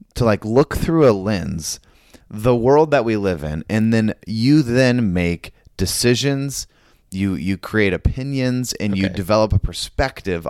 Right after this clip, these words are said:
Speaker 1: on the world using the lens of your foundation.
Speaker 2: Yep. Okay.
Speaker 1: That is worldview. So
Speaker 2: Yep.
Speaker 1: how, how do you develop those things? Okay.
Speaker 2: Mm-hmm.
Speaker 1: So again, worldview is much different than evangelism. Worldview is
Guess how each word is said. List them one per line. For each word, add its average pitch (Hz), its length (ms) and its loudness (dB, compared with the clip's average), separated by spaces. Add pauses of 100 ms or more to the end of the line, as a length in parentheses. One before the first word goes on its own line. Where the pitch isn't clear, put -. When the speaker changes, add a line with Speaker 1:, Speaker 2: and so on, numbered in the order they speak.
Speaker 1:
on 90 400 0 (280)
the 117 240 -2
world 117 540 2 (220)
using 143 480 2
the 143 100 2
lens 90 440 -2
of 92 220 -6
your 92 120 -4
foundation. 92 840 -2
Speaker 2:
Yep. - 180 -12 (180)
Okay. 101 220 -12
Speaker 1:
That 117 340 2
is 117 180 0
worldview. 92 540 -2
So 107 140 0
Speaker 2:
Yep. 98 100 -4
Speaker 1:
how, 131 160 2
how 123 160 0
do 143 100 0
you 143 100 0
develop 107 760 0
those 92 400 0 (180)
things? 69 480 -8
Okay. 85 160 -4
Speaker 2:
Mm-hmm. 107 160 -8 (480)
Speaker 1:
So 110 440 2 (260)
again, 101 280 -2
worldview 117 840 2 (320)
is 98 240 0
much 113 460 0
different 95 400 -4
than 85 360 -4
evangelism. 82 720 -4
Worldview 104 480 2
is 87 260 0